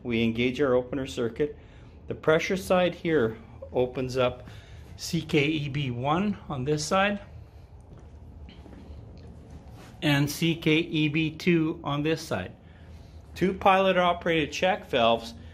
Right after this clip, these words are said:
that are making a path for the wing lift oil over to the opener side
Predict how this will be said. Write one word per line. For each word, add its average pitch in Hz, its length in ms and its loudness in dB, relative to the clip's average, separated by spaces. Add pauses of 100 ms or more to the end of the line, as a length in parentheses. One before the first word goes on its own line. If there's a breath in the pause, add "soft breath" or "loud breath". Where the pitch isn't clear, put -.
(420 loud breath)
that 131 200 6
are 123 280 6 (520 loud breath)
making 139 460 0
a 175 60 0
path 147 480 2 (560 loud breath)
for 127 240 2
the 120 100 2
wing 165 300 4
lift 156 240 0
oil 135 440 4 (560 loud breath)
over 131 300 2
to 131 80 2
the 123 140 4
opener 117 400 4
side - 340 -4